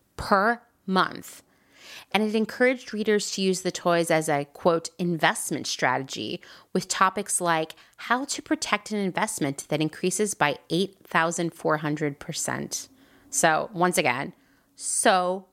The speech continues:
much hype about Beanie Babies being an investment strategy. In fact, the official Beanie Baby handbook declared, "Simply putting away five or ten of each and every Beanie Baby in super mint condition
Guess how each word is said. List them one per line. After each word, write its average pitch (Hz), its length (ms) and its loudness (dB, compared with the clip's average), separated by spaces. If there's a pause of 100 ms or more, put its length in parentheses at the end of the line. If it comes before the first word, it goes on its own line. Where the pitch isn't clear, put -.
much 165 420 -4
hype 107 480 -8 (280)
about 160 380 0
Beanie 170 260 2
Babies 165 400 0
being 139 300 0
an 139 80 0
investment 139 540 -2
strategy. - 640 -2 (280)
In 220 120 2
fact, - 360 0 (440)
the 240 140 2
official 269 680 0
Beanie 214 360 4
Baby 185 300 4
handbook 202 640 0
declared, 147 640 2
"Simply 294 540 4
putting 254 280 2
away 226 340 4
five 185 340 0
or 185 40 0
ten 185 260 0
of 170 120 -2
each 170 240 -2
and 170 100 4
every 160 220 2
Beanie 185 320 2
Baby 139 300 2
in 151 200 0
super - 360 0
mint 170 200 4
condition 151 580 0